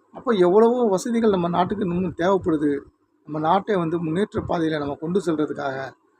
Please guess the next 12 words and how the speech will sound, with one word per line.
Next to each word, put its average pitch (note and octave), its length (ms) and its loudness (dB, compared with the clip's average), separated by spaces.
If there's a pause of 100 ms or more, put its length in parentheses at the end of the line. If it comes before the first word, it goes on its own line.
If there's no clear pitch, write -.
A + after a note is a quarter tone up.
(160)
நாம F#3+ 240 2
அதன் F3+ 240 4
பற்றி F3+ 540 0 (120)
சிந்திக்கணும். D3+ 500 -4 (500)
இதுல F#3+ 240 4
வந்து F#3+ 520 2 (640)
நம்ம E3 180 -4
வந்து E3+ 180 0
எதையுமே E3+ 360 2
வந்து E3 240 0
மதத்தை F3 420 0
நுழைக்காம, C#3+ 540 -4